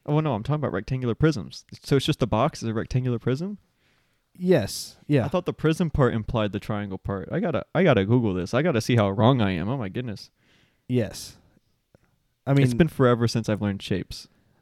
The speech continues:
Speaker 1: Oh,
Speaker 2: I'm
Speaker 1: oh no. Oh, this is bad.
Speaker 2: Honestly, I'm amazed. I'm pretty sure this is a historical
Speaker 1: You,
Speaker 2: event.
Speaker 1: this is,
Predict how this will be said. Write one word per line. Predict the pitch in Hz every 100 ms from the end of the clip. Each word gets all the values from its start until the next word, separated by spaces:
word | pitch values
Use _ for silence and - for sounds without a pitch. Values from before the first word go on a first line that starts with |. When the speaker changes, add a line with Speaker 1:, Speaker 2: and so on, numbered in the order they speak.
| _ _ -
Speaker 1:
Oh, | 110 107
Speaker 2:
I'm | 117 180 196
Speaker 1:
oh | 101 104 101
no. | 104 107 107 98 -
Oh, | 107 107
this | 110 -
is |
bad. | - 101 107 101 104 _
Speaker 2:
Honestly, | 113 131 240 - 107 104 98
I'm | 110 147
amazed. | 226 139 113 135 104 -
I'm | 139 143
pretty | 196 277
sure | 170
this | 135 127
is | 120 110
a |
historical | 117 - 127 127 107 117 104 104 - _ _ _ _ -
Speaker 1:
You, | 123
Speaker 2:
event. | 127 160
Speaker 1:
this | 135 135
is, | 113